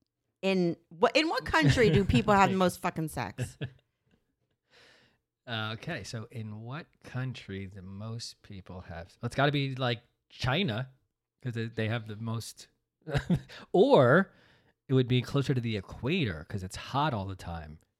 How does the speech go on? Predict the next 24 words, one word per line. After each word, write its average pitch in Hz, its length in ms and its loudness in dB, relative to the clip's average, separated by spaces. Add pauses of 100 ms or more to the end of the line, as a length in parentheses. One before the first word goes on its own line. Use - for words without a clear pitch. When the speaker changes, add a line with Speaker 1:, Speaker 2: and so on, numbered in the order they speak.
(380)
Speaker 2:
Everybody's 101 320 -4
looking 104 180 -6
all 87 120 -8
hot - 260 -8
and - 80 -16
sexy 110 440 -8
in 98 100 -6
the 87 100 -10
sun. 107 500 -6 (120)
Speaker 1:
Ew, 269 280 -2
or 190 120 2
Speaker 2:
skimpy 202 160 0
Speaker 1:
everyone's 220 380 2
Speaker 2:
outfits. 113 220 0
Speaker 1:
sweating 220 540 0
and 180 200 -2
smelly, 196 680 -6
and 135 100 0
they 175 40 4
Speaker 2:
Yeah, 254 100 2
Speaker 1:
don't 151 180 4
Speaker 2:
the - 40 -4
Speaker 1:
wanna 175 160 -4
Speaker 2:
pheromones 117 540 0